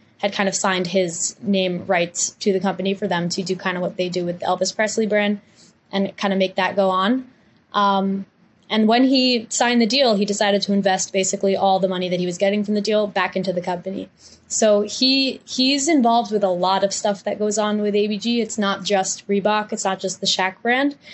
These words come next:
Um, and the whole way that Reebok even came about as a deal was because Shaq was driving it and he was behind it. Um, and, and Jamie, um, and the C M O and president, Nick Woodhouse, have said this directly and they've said it publicly. Like,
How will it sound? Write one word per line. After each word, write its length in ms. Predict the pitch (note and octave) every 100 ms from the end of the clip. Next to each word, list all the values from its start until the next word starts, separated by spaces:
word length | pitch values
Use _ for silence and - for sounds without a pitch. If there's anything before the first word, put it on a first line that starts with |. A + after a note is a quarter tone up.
| - - _ -
Um, 400 | G#3 G3 G3 G3 -
and 220 | A3 G#3+
the 80 | A3+
whole 460 | D4+ D#4 C#4 A3 - -
way 280 | F#3+ B3 D4
that 360 | G#3+ G3 F#3 -
Reebok 460 | G#3 G#3 G3+ G3 -
even 300 | G3+ G3+ F#3
came 240 | G#3+ G3
about 320 | F3+ A3+ A3+
as 80 | G3+
a 40 | F#3
deal 300 | A#3 C#4 G#3
was 140 | F#3
because 460 | G3+ G3+ F#3+ - - _ -
Shaq 260 | - G#3 G3+
was 180 | G3+
driving 380 | F#3+ G#3+ A#3 F#3+
it 160 | E3 -
and 120 | F#3
he 100 | F#3+
was 160 | F#3+ F3+
behind 340 | F#3 G#3 A#3+
it. 200 | D#3 - _ _ _ _ -
Um, 320 | F3+ F3 F3
and, 260 | F#3+ G3 F#3+ -
and 140 | G#3+ G#3
Jamie, 580 | G#3+ A#3 A#3+ A#3 A#3 - -
um, 500 | G3+ G3 F#3+ F#3 F#3
and 180 | F#3+ F#3+
the 40 | F#3+
C 180 | A3+
M 120 | G#3 G3+
O 80 |
and 120 | F#3+ G3
president, 400 | F#3+ F#3 F#3 F#3
Nick 180 | F#3
Woodhouse, 500 | G3 G3 G3 G#3 - - _ -
have 180 | G#3 F#3+
said 260 | - G#3 G3
this 480 | G3+ - - - - _ _ _ G#3
directly 540 | G#3+ G#3+ G3+ G3 F3
and 140 | F3
they've 100 | F#3
said 160 | F#3 G3+
it 120 | F#3+
publicly. 520 | G3 F3+ F3+ F3+ E3+
Like, 300 | F3 F3+ E3+